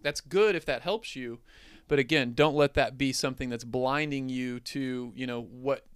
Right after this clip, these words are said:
what that's really calling you to do. And, and unfortunately, you know, we're kind of reaching into this,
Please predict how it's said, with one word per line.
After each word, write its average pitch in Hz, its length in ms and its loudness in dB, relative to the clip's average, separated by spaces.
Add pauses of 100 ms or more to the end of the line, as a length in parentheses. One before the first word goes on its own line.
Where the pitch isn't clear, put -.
what 139 200 -4
that's 139 220 -4
really 139 200 0
calling 123 340 -4
you 117 120 -8
to 117 120 -10
do. 113 420 -8
And, 123 280 -4
and 123 260 -8 (500)
unfortunately, 139 760 -2
you 127 140 -4
know, 123 100 0
we're 120 140 -2
kind 147 220 0
of 120 80 -6 (160)
reaching 139 440 -2
into 131 160 0
this, 123 300 -4